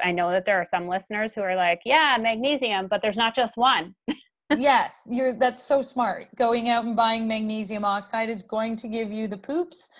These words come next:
Speaker 2: Um, so if that's not what you want, please don't get that one.
Speaker 1: Amazing. Thank you for clarifying that.
Speaker 2: <laughs> Yeah.
Speaker 1: <laughs> Uh, so, so one of the things that was suggested to me in the past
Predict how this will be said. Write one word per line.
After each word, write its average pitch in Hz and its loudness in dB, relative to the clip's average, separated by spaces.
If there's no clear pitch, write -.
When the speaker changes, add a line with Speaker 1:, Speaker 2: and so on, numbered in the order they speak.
Speaker 2:
Um, 214 0
so 226 2
if 196 -2
that's - 0
not 208 0
what 220 -4
you 226 -6
want, 214 -2
please 220 -6
don't 196 -6
get 160 -2
that - -10
one. - -12
Speaker 1:
Amazing. 185 -2
Thank 185 -4
you 180 -14
for 175 -10
clarifying 165 -2
that. 165 -2
Speaker 2:
<laughs> 605 2
Yeah. 294 4
Speaker 1:
<laughs> - -20
Uh, 247 2
so, 269 4
so 254 -6
one 254 -2
of 359 -2
the 349 0
things 196 -6
that 185 2
was 185 -6
suggested 185 -4
to 180 -14
me 180 -6
in 185 -6
the 180 -6
past 170 -6